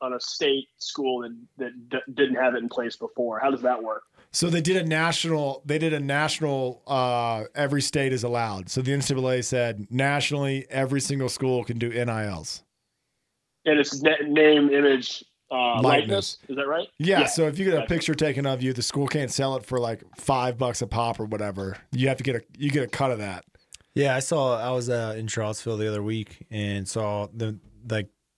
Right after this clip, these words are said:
Speaker 3: Mintzer's, our local, um, like, U V A athlete gear store was selling Kyle Guy jerseys. I'm like, "How does he not get money for that? That is his jersey, his name on the back of it."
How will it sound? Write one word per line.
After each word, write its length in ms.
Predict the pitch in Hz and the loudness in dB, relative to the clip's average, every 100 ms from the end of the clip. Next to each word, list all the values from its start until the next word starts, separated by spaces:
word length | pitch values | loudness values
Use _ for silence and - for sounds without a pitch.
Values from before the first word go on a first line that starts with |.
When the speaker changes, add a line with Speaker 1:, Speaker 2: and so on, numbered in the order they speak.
| - - 147 104 _ _ 123 | -18 -16 -16 -18 _ _ -6
Speaker 3:
Mintzer's, 600 | 117 120 113 - 113 107 | -2 0 -2 -2 -2 -2
our 160 | 107 | -2
local, 720 | 107 113 107 110 110 104 104 117 - | -2 -2 -2 -2 -4 -4 -8 -14 -10
um, 540 | 110 104 104 101 101 _ _ _ _ _ - - | -6 -4 -4 -4 -6 _ _ _ _ _ -14 -4
like, 200 | 110 107 - _ - 123 | -2 -2 -8 _ -12 -2
U 160 | 117 | 0
V 200 | 110 110 | 0 0
A 420 | 110 110 107 104 - 104 | 0 0 -2 -2 -6 -4
athlete 540 | 107 - 110 110 107 _ _ - | -4 -2 -2 -2 -4 _ _ -8
gear 260 | 110 107 110 | -2 -2 -2
store 360 | - 117 117 | -2 -2 -2
was 140 | 113 104 | -2 -2
selling 260 | 113 104 | -4 -4
Kyle 280 | 98 117 107 | -4 -4 -2
Guy 240 | 104 101 104 | -2 -2 -2
jerseys. 440 | 98 95 92 92 | -2 -4 -4 -6
I'm 80 | 107 | -2
like, 160 | 104 - _ _ _ - | -4 -4 _ _ _ -6
"How 180 | 120 | -2
does 320 | 127 127 113 165 - | 0 -2 -4 -12 -8
he 180 | 123 | -4
not 400 | 113 107 107 101 - 117 | -2 0 -2 -4 -8 -6
get 200 | 107 85 | -4 -4
money 260 | 92 92 | -6 -6
for 140 | 85 92 | -8 -10
that? 160 | 82 - | -12 -8
That 160 | 104 | -4
is 200 | 95 85 - _ _ _ _ _ | -4 -4 -10 _ _ _ _ _
his 240 | - 131 | -2 0
jersey, 720 | 117 123 113 104 101 98 117 - | 0 -2 -2 -4 -4 -4 -8 -6
his 240 | 120 123 | -2 0
name 180 | 117 107 | 0 -2
on 60 | 95 | -4
the 60 | |
back 260 | 87 92 92 | -6 -6 -6
of 80 | 98 | -4
it." 200 | 95 | -6